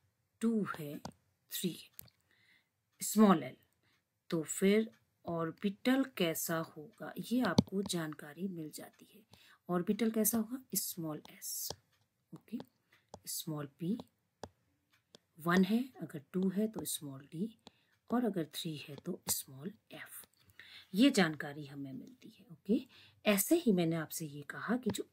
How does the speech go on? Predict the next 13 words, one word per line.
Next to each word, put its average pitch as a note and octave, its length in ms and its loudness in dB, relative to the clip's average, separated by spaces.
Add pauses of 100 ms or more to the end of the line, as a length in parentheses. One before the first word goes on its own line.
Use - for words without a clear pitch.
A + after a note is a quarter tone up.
एल A3+ 260 6
है - 340 -10
वो G#3+ 100 0
हमें A3+ 260 4
क्या G3+ 220 4
जानकारी D#3 520 -4
देता - 280 -18
है, D3 140 -18
कैपिटल G#3+ 560 0
एल E3 140 -2
क्या D#3 200 -8
होता C#3 280 -16
है? F#3 220 -2